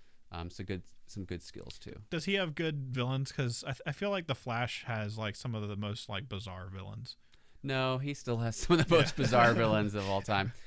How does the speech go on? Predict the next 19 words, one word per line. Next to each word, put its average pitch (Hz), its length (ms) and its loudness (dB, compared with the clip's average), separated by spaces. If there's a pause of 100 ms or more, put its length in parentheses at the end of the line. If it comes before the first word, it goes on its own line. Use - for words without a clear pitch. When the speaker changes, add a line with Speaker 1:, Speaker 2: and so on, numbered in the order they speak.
(320)
Speaker 1:
Um, 120 220 6 (200)
I'm 151 220 10
also 180 240 8
using 180 260 2
this 170 140 0
as 156 160 4
an 151 80 0
opportunity. 143 720 0 (500)
Um, 107 400 0 (1700)
I 143 260 6
only 165 420 4
own 110 560 2
one 139 400 2
piece 123 400 0
of 90 100 -2
original 104 340 0
comic 92 340 -4
book - 180 -8
art, 82 300 -4